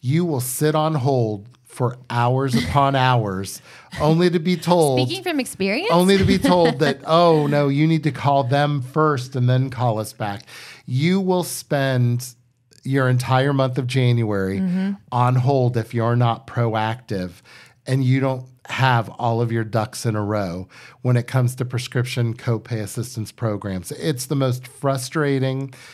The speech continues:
Speaker 1: time of the year is getting that first script filled,
Speaker 2: Mm-hmm.
Speaker 1: um, during the month of January.
Speaker 2: You have to make sure your enrollment continues and re-enroll to continue the savings. So.
Speaker 1: Understand, yeah, understand what their,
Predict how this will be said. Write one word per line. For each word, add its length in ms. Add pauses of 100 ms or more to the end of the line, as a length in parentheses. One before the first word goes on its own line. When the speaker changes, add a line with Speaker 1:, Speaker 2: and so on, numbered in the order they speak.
(160)
Speaker 1:
time 300
of 60
the 80
year 260
is 140
getting 260
that 180
first 360
script 380
filled, 600
Speaker 2:
Mm-hmm. 460
Speaker 1:
um, 360
during 300
the 60
month 260
of 100
January. 580
Speaker 2:
You 80
have 100
to 100
make 200
sure 160
your 440
enrollment 440
continues 680
and 160
re-enroll 580
to 120
continue 420
the 100
savings. 560
So. 300
Speaker 1:
Understand, 760
yeah, 220
understand 760
what 240
their, 520